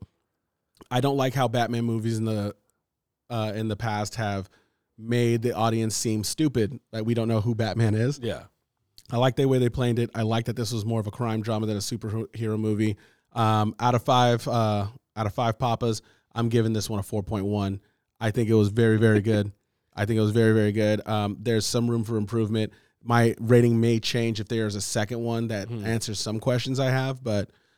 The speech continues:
Speaker 1: I give it a four point one for sure.
Speaker 2: Look, of, of all the D C movies, and I've seen, I think I've seen most of them at this point.
Speaker 1: Mm-hmm.
Speaker 2: Um,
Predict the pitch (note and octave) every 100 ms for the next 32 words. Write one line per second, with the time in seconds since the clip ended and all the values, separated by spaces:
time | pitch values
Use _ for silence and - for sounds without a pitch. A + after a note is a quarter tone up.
0 | _ A2+ A#2 G#2 A2+ G2 G2+ F#2+ F#2+ F#2+
1 | G2+ G#2+ - _ _ _ _ D3 D#3+ C3+
2 | G2 B2 G#2+ D#3+ G3+ G2 A2+ - G#2 A2
3 | B2 G2 G2+ A2+ B2 - F3+ E3 - -
4 | - G2+ F#2+ G#2 F2 E2+ D2 D2 - F2+
5 | D2 A1+ - G2+ G2+ E2+ D#2+ D#2+ D#2+